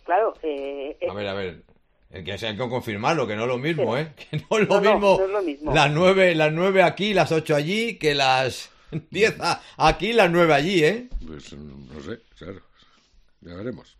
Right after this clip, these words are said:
Speaker 2: Sí, porque entonces acabamos ya a la una de la madrugada. <laughs> Claro, hora, hora catalana.
Speaker 3: Bueno, pues ya veremos.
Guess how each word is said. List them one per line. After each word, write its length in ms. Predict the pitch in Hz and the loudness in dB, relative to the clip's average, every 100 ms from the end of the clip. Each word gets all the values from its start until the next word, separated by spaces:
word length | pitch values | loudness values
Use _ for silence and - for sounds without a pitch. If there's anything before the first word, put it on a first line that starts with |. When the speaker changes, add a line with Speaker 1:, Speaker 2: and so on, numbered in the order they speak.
| _ | _
Speaker 2:
Sí, 120 | 107 | -8
porque 160 | 120 117 | -6 -4
entonces 200 | 107 117 | -4 -4
acabamos 440 | 127 120 139 135 | 0 0 0 -2
ya 340 | 117 143 190 202 | 0 2 2 0
a 200 | - 117 | -4 0
la 100 | 113 | 0
una 160 | 139 | 0
de 40 | 147 | 0
la 80 | 131 | 0
madrugada. 680 | 117 104 107 165 131 95 - _ _ | -2 -2 0 0 -2 -6 -12 _ _
<laughs> 460 | 254 226 - 175 - | -2 -2 -2 -12 -10
Claro, 460 | 156 180 139 151 - _ _ | -6 -6 -6 -10 -10 _ _
hora, 300 | 127 143 127 | 0 0 2
hora 180 | 143 143 | 2 2
catalana. 600 | 131 120 139 196 101 - _ - - - - - _ - - - _ _ _ - | 0 0 0 0 -4 -8 _ -12 -12 -12 -18 -20 _ -20 -20 -20 _ _ _ -12
Speaker 3:
Bueno, 260 | 123 123 - _ _ _ _ _ _ - | -12 -12 -20 _ _ _ _ _ _ -20
pues 200 | 69 73 | -18 -14
ya 180 | 78 | -14
veremos. 580 | 76 85 101 67 - - | -12 -12 -12 -14 -18 -20